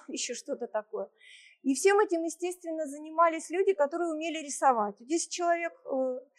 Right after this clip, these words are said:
вызвался, что я хорошо рисую, ну, проверяли, как он хорошо рисует, может ли он буквы писать и так далее.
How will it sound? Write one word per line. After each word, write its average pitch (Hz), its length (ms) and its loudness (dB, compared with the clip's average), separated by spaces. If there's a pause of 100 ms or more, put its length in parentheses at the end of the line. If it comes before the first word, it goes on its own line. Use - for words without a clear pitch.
(140)
вызвался, 349 520 10
что - 200 -12
я 392 320 6 (100)
хорошо 285 320 0
рисую, 208 640 -4 (600)
ну, 415 320 6
проверяли, 294 600 6
как 277 240 6
он 262 140 -4
хорошо 254 380 -6
рисует, 247 500 -8
может 302 240 -2
ли 285 100 -6
он 277 180 -2
буквы 262 320 0
писать 240 420 0
и 220 40 -6
так 233 260 -10
далее. 208 280 -8